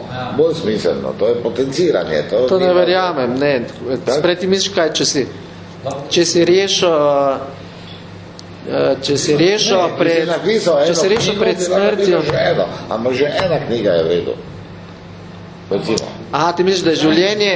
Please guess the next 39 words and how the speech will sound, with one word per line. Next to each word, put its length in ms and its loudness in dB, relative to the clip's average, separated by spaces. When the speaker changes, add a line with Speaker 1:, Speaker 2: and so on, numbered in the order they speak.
Speaker 3:
življenje, 460 2
v 80 -2
katerem 380 0
napišeš 480 2
dve, 400 2
dve, 300 0
eh, 280 2
knjige 320 0
Speaker 2:
Kvalitetne 120 2
Speaker 3:
trajne 220 2
Speaker 2:
knjige. 140 0
Speaker 3:
vrednosti, 600 2
je 100 4
bolj 200 2
smiselno 520 -2
kot 140 -2
življenje, 280 0
v 40 -2
Speaker 2:
Ne, 60 -6
Speaker 3:
katerem 280 -2
Speaker 2:
nisem 80 0
Speaker 3:
napišeš 160 0
Speaker 2:
jaz 180 0
to 80 -4
Speaker 3:
eno? 120 0
Speaker 2:
mislil 360 -2
konkretno. 840 -2
Pač 200 -2
samo 320 0
odgovoril 400 2
sem 80 -2
na 120 -2
to 80 0
vprašanje, 520 0
da 220 0
to, 200 2
da 140 0
ti 180 0
nisi, 480 0